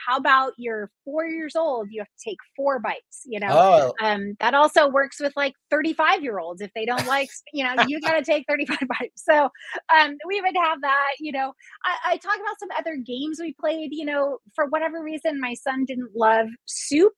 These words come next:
Speaker 1: like, with chunks in it. And so one night out of frustration, I was like, "Okay, close your eyes. I'm gonna give you a bite of soup. Can you tell me what it is?" You know? And for whatever reason,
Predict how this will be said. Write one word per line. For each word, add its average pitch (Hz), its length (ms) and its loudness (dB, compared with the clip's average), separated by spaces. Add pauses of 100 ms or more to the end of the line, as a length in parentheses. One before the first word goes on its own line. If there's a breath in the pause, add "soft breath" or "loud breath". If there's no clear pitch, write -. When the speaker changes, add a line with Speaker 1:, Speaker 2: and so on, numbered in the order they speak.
Speaker 1:
like, 254 220 2
with 240 140 -2
chunks 247 400 -4
in 330 120 -4
it. 339 300 -2
And 262 180 -2
so 262 300 2
one 247 400 2
night 285 420 0
out 247 140 2
of 233 140 -4
frustration, 254 540 -4
I 240 60 -4
was 233 120 -6
like, 220 260 0
"Okay, 254 140 -2
close 349 340 2
your 330 140 -2
eyes. 254 340 -2
I'm 220 100 -12
gonna 214 160 -14
give 247 140 -10
you 285 80 -2
a 277 100 0
bite 277 120 0
of 262 80 -10
soup. 226 340 -4 (460 loud breath)
Can 254 140 2
you 233 80 2
tell 233 240 -2
me 220 140 0
what 185 160 0
it 160 100 -12 (120)
is?" - 200 -16
You 220 140 -2
know? 196 180 -2 (380 loud breath)
And 285 280 6 (140)
for 320 120 4
whatever 349 580 0
reason, 285 520 -8